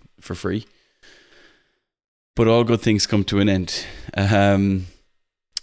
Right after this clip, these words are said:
we went into the next game, where, so it was the next game that he scored three goals, I believe, but P S V also won that game. So we were coming into the last game, uh, needing P S V to lose, I think, 'cause they had a better goal difference.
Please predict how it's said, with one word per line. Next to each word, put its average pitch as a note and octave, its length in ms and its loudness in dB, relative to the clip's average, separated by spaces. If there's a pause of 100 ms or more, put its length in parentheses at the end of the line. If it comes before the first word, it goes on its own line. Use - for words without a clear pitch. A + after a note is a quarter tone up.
(160)
we A2 140 0
went A#2 160 2
into A#2+ 140 -2
the B2 100 -2
next C3 280 -2
game, A#2 360 -2
where, G#2 220 0 (180)
so G#2 180 -4
it - 140 -4
was G#2+ 140 -2
the A#2 80 2
next C3 260 0
game C3+ 140 2
that B2 120 2
he A#2+ 60 0
scored A2+ 480 -2 (680)
three A#2+ 280 0
goals, G2+ 680 -4
I G2+ 60 -8
believe, G2+ 520 -6 (520)
but - 160 -6
P A2 160 2
S G2+ 140 -2
V A2 160 0
also G#2 340 0
won F#2+ 220 0
that F#2 180 -4
game. E2+ 240 -10 (720)
So G#2 440 0
we G2+ 140 0
were G2+ 140 0
coming A#2 380 -2
into G#2+ 500 -2
the G2 120 -2
last G2+ 400 -2
game, F#2+ 440 -4 (140)
uh, F#2+ 340 -2
needing G2+ 420 0
P F#2+ 200 -2
S F#2 120 -4
V G2+ 180 -2
to - 140 -8
lose, G2+ 440 0
I A#2+ 60 0
think, A#2+ 200 -2
'cause G#2+ 80 -4
they A2 60 -2
had G2+ 80 0
a G2 40 -4
better F#2+ 220 -2
goal F#2 260 -2
difference. F#2 500 -6